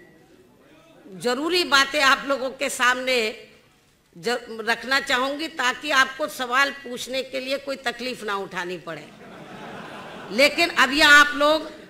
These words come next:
हमसे ये भी जरूर जानना चाहेंगे कि हमने इस बने गठबंधन में कांग्रेस पार्टी को शामिल क्यों नहीं किया है, जबकि इस संबंध में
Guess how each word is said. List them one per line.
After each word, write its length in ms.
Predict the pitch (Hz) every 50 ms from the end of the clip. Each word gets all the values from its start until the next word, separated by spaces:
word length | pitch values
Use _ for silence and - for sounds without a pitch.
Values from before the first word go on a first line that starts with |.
| - -
हमसे 360 | 220 262 277 254 - 320 311
ये 200 | 294 262 277 285
भी 180 | 277 311 359 339
जरूर 360 | 247 294 294 277 302 302 269
जानना 380 | 233 285 262 262 254 269 294 285
चाहेंगे 600 | 233 - 269 247 254 277 285 277 247 233 208 175 139 - - - - - - _ _
कि 80 | - 269
हमने 400 | 269 220 240 262 262 277 285 285
इस 160 | 285 277 - 208
बने 280 | 220 254 269 269 285 285
गठबंधन 600 | 208 240 254 233 226 233 262 254 240 240 262 262
में 280 | 262 262 285 302 320 349 - - - - - - - - - -
कांग्रेस 460 | - 262 254 269 277 294 302 320 302 - - -
पार्टी 320 | 254 254 254 262 269 262
को 200 | - - 269 269
शामिल 420 | 247 - 240 220 226 240 247 240 233 -
क्यों 160 | - 277 277 269
नहीं 280 | 247 233 208 196 202 185
किया 280 | - 190 190 185 180 165
है, 280 | 160 165 165 147 147 - - - - - _ -
जबकि 420 | 160 220 220 - 220 226 247 240 233
इस 140 | 214 - -
संबंध 380 | 233 226 226 226 247 254 233
में 340 | 220 202 208 185 160 147 -